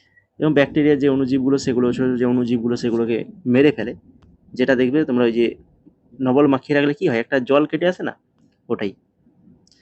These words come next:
ওই জলটা কিন্তু ফেলে দিতে হয়। তারপর দেখো চার নম্বর যেটা হয়েছে, মহা-, মহাওয়াত, মহাওয়াত শব্দটি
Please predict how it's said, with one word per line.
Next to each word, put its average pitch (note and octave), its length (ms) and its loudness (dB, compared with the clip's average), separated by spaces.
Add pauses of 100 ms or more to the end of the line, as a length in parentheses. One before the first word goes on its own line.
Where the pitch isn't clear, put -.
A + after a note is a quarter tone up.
(240)
ওই B2+ 80 4 (100)
জলটা C3+ 280 4
কিন্তু C#3 200 -2
ফেলে B2+ 240 -2
দিতে G2+ 200 -10
হয়। G#2 120 -16 (1800)
তারপর D3+ 240 4
দেখো F#3 120 2 (100)
চার D3+ 200 4
নম্বর F3+ 240 2
যেটা D#3+ 220 2
হয়েছে, D3+ 240 0 (720)
মহা-, F3+ 400 2 (260)
মহাওয়াত, C#3 540 2 (1000)
মহাওয়াত F#3 520 2 (640)
শব্দটি D#3 520 0